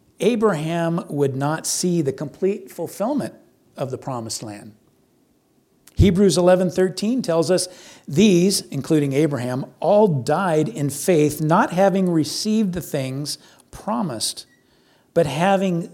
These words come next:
seen them and greeted them from afar, and having acknowledged that they were strangers and exiles on the earth." Second, God would not bring Abraham's descendants into the land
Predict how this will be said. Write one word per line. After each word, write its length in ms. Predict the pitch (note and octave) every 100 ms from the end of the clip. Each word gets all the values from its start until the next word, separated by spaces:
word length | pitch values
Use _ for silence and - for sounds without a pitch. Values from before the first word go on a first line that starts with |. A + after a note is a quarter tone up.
| -
seen 500 | - - G#3 A#3+ A#3
them 280 | G3+ G3 G3
and 220 | - D3+
greeted 340 | C3+ F#3 G#3 D#3+
them 160 | E3+
from 220 | D#3+ E3 D#3
afar, 680 | - - G#3 F#3+ A#2 G2 - - - -
and 100 | D3
having 380 | C3 E3 E3+ F3
acknowledged 840 | D3+ C#3 D3 F3 A3 F3 C#3+ -
that 140 | D3 C#3+
they 100 | D#3
were 140 | D3
strangers 640 | - - E3 F#3 D#3 D3 C3
and 100 | C#3
exiles 580 | D#3 D#3 C#3+ B2+ B2
on 220 | A#2+ B2+ A2+
the 120 | -
earth." 400 | G#2 - - _ _ _ _ _ _ _ _ _ _ _ _ _ _ _ - - _ _ -
Second, 680 | - C4 C4 F#3 F3+ - C#3
God 340 | E3 F#3 G3+
would 140 | F3+ D#3+
not 260 | D#3+ D3+
bring 180 | C#3 C#3
Abraham's 540 | - C3 C3+ B2+ A#2+ -
descendants 480 | A2+ C3 A#2+ A2
into 180 | C3+ A2+
the 100 | G#2+
land 280 | A2 A2+ A2+